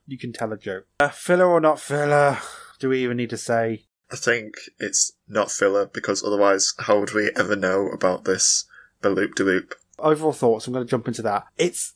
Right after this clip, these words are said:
Speaker 1: bad, and it's filler. Ash is a jerk for no reason, and we're just focused on the wrong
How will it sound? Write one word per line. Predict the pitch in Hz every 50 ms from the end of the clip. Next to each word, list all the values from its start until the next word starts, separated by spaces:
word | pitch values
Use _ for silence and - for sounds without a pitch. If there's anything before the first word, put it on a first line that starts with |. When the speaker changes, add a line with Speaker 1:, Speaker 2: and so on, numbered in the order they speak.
| _ _
Speaker 1:
bad, | 139 135 131 127 127 123 - - -
and | 110
it's | 110 - - -
filler. | - - 147 143 135 135 139 139 135 - _ _ _ _ _
Ash | - - 202 - -
is | 196 175
a | 175 147
jerk | - 160 165 156 156 -
for | - 135
no | 127 131 131
reason, | 127 120 123 120 117 113 135 127 123 123 120 - _ _ _ _ _ _ -
and | 170 185 180 - - _ _ _ _ _ _ _
we're | - 175 185
just | 196 226 220
focused | - - - 160 170 180 175 202 180 - -
on | - 160 156
the | 147 143
wrong | 143 147 151 151 151 151 151